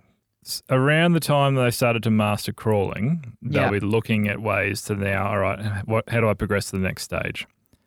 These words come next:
Speaker 1: And
Speaker 2: Yeah.
Speaker 1: so standing up in a supported manner with their hands on the couch or
Speaker 2: Mm-hmm.
Speaker 1: table or something,
Speaker 2: Mm-hmm.
Speaker 1: that might be happening at,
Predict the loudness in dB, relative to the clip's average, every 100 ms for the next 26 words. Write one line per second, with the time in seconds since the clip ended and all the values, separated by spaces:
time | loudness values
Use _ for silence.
0 | -2 2 4 2 2 -2 -8 -6 0 2
1 | 2 2 2 2 2 0 0 -2 2 2
2 | 4 2 0 0 0 0 -4 -4 -4 -2
3 | -2 0 0 -2 -2 -2 -2 -2 -4 -2
4 | 0 0 -2 -6 -4 -2 0 0 4 4
5 | 4 4 2 2 0 0 -2 0 2 4
6 | 2 0 2 0 0 0 0 0 -2 -2